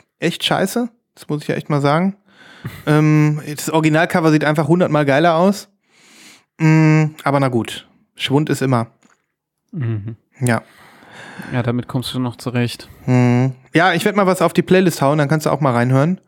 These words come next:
Speaker 1: Ähm,
Speaker 2: Ja.
Speaker 1: vielleicht, äh, kriegst ja Bock. Ja.
Speaker 2: Ja.
Speaker 1: Ist heute so rausgedroppt. Wird wahrscheinlich den einen oder anderen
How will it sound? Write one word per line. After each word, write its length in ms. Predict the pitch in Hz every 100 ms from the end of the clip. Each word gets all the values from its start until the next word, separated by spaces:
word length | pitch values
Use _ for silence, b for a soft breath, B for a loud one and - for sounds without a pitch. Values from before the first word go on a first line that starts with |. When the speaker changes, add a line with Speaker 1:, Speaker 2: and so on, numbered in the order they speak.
| B B B B B -
Speaker 1:
Ähm, 400 | 143 135 139 139
Speaker 2:
Ja. 140 | 135 131 -
Speaker 1:
vielleicht, 420 | 135 131 131 -
äh, 460 | 139 127 123 123 123 -
kriegst 200 | - 131
ja 40 |
Bock. 300 | 123 123 - - _ -
Ja. 160 | 127 - _ _ _ _ _ _ _
Speaker 2:
Ja. 240 | 160 135 - _ _ _ _ _ _ _ - -
Speaker 1:
Ist 80 |
heute 200 | - 156 131
so 60 |
rausgedroppt. 800 | 120 135 - 120 123 113 - -
Wird 140 | 123 123
wahrscheinlich 360 | 131 139 135
den 120 | 131 127
einen 160 | 131
oder 120 | 135
anderen 340 | 127 131 123